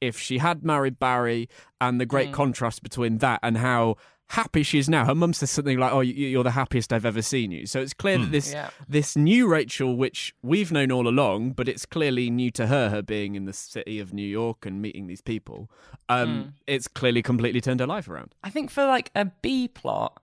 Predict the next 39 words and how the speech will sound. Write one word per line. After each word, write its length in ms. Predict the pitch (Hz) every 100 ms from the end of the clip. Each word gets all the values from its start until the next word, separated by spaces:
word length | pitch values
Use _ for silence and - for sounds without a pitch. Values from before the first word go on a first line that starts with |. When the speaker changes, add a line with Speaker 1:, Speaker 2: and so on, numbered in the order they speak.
| -
Speaker 2:
that 180 | 156 131
is, 280 | 147 147 -
I 60 | 185
don't 140 | 180
know, 140 | 147 127
what, 280 | 160 - -
this 160 | 160
must 180 | 165 -
take 160 | 151 147
up, 100 | 143
like, 220 | 139 - _ _ -
about 260 | 139 -
seven 380 | - 143 135 127
minutes 400 | 131 139 - -
of 60 | 110
Speaker 3:
Yeah. 80 | 165
Speaker 2:
the 60 |
episode, 380 | 165 - 170 170
if 220 | 143 -
that. 160 | 147 151
Speaker 3:
Yeah. 140 | 76 - - - _ _ _
Speaker 2:
It's, 220 | 214 208
like, 220 | 247 240 -
a 180 | 220 226 _ _
pretty 380 | - 392 392 302
good 420 | 240 254 214 180 - _ _ 190
analysis 540 | 190 180 170 170 -
of, 120 | 160
like, 140 | 160 160
a 60 | 165
very 180 | 175
complex 640 | 165 - 196 190 180 - -
mother-daughter 800 | 226 226 202 196 185 180 - 165
relationship. 800 | 160 147 151 147 151 147 143 -
Rachel's 260 | 196 196 175
in 100 | 165
her 60 | 143
twenties. 760 | - 151 147 143 143 143 135
She's 480 | - 156 139 139 -